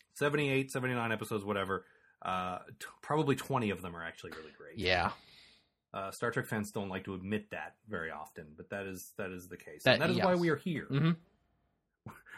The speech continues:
Speaker 1: We're here to jump on an episode like The Apple so you don't have to watch it.
Speaker 2: Yeah.
Speaker 1: And tell you that an episode like The Doomsday Machine is worth your time.
Speaker 2: Seriously, it's not even so bad it's good. It's just bad. It's bad,
Speaker 1: Yeah.
Speaker 2: bad. It's so bad.
Speaker 1: Now I just wanna hit it again.
Speaker 2: Yeah.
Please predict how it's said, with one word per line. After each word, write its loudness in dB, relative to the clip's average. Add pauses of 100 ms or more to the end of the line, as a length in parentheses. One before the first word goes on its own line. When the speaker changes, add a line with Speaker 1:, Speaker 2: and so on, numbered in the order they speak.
(100)
Speaker 1:
We're 10
here 10
to 8
jump 6
on 6
an 6
episode 2
like 6
The 0
Apple 0
so -8
you 0
don't 0
have -2
to -4
watch -4
it. -2
Speaker 2:
Yeah. 6 (760)
Speaker 1:
And 0
tell 8
you 10
that 6
an 2
episode 2
like 2
The 0
Doomsday 2
Machine -2
is -8
worth -6
your -12
time. -8 (120)
Speaker 2:
Seriously, 10
it's 6
not 12
even 10
so 10
bad 12
it's 0
good. 2
It's -2
just 2
bad. 8 (140)
It's 2
bad, 12
Speaker 1:
Yeah. -2
Speaker 2:
bad. 4
It's 0
so 4
bad. 10 (840)
Speaker 1:
Now 2
I 2
just 2
wanna 12
hit 2
it 2
again. -2
Speaker 2:
Yeah. 12